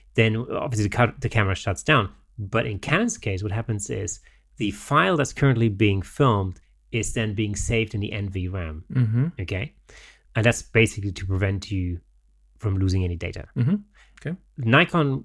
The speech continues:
Speaker 1: works differently. They don't do that for some reason. So basically, if your camera, uh, if your battery drops out whilst you're filming, then that's that
Speaker 2: Yep.
Speaker 1: particular sequence gone. Um, but anyway, so with Canon, it's saved to, to the D V ram. Um, and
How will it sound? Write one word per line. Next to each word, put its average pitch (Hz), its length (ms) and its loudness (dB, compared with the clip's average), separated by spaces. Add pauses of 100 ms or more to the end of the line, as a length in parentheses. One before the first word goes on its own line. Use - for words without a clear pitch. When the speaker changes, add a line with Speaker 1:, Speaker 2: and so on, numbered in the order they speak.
Speaker 1:
works 127 320 -2
differently. 147 500 2
They 113 140 2
don't 104 280 0
do 107 140 -2
that 135 180 0
for - 80 -20
some 131 160 0
reason. 139 280 0
So 104 180 0
basically, 104 520 2
if 98 120 -4
your 98 100 0
camera, 107 420 -2
uh, 135 80 2
if 104 180 -2
your 101 80 2
battery 104 240 0
drops 107 280 -4
out 101 200 0
whilst 95 360 -2
you're 98 220 0
filming, 117 400 2
then 92 200 -2
that's - 380 -10
that - 160 -8
Speaker 2:
Yep. 143 140 -6 (480)
Speaker 1:
particular 95 360 -6
sequence - 320 -14
gone. 85 220 -12 (760)
Um, 104 380 0 (640)
but 123 240 2 (120)
anyway, 98 380 4 (200)
so - 160 -4
with 110 120 2
Canon, 180 400 0
it's - 120 -8
saved 101 220 -6
to, 92 180 -6 (160)
to - 100 -14
the 92 60 -8
D 92 120 -6
V 90 100 -8
ram. 87 200 -10 (560)
Um, 120 360 4 (340)
and 127 380 2